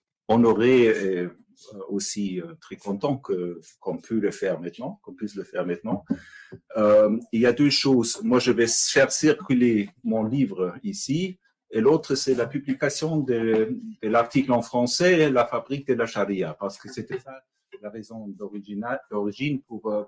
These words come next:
pour faire cette rencontre. Euh, alors, euh, d'abord, je veux discuter mon livre dont le titre en français, Si il signifie droit et évolution historique de la charia en islam, hmm, euh,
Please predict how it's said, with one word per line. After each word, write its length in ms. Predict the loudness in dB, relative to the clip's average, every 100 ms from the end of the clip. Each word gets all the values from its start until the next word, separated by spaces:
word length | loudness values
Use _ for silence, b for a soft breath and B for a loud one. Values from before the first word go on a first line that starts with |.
| -10
pour 180 | -18 -8
faire 180 | -8
cette 280 | -6 -12 -16 -8
rencontre. 440 | -6 -6 -8 -18 -20 _ _ b b b b b -2
Euh, 420 | 2 4 4 2 -2 -10 _ _ _ _ -20 -16 -6
alors, 440 | 0 0 0 -2 2
euh, 220 | 4 4 -2 _ _ _ _ _ _ _ 0
d'abord, 280 | 2 4 4
je 120 | 4
veux 440 | 4 6 6 2 -6 -18 -16 -16
discuter 720 | -18 -8 -4 -4 -2 -2 2 2
mon 180 | 2 0
livre 420 | -2 -2 0 2
dont 180 | 2 2
le 120 | 0
titre 300 | -4 -6 -4
en 140 | -4
français, 500 | -4 -6 -2 2 2
Si 300 | 2 0 2
il 120 | 2
signifie 540 | 0 0 0 -2 -8 -14 _ _
droit 320 | -4 0 0
et 80 | -2
évolution 840 | -4 -6 _ -20 -16 -8 -8 -8 -12
historique 480 | -18 -14 -12 -12 -12
de 60 | -10
la 100 | -10
charia 420 | -10 -10 -8 -10
en 100 | -10 -16
islam, 360 | -18 -20 -20 _ _ -8
hmm, 180 | -6 -6 -8 b b b _ -6
euh, 380 | 0 2 2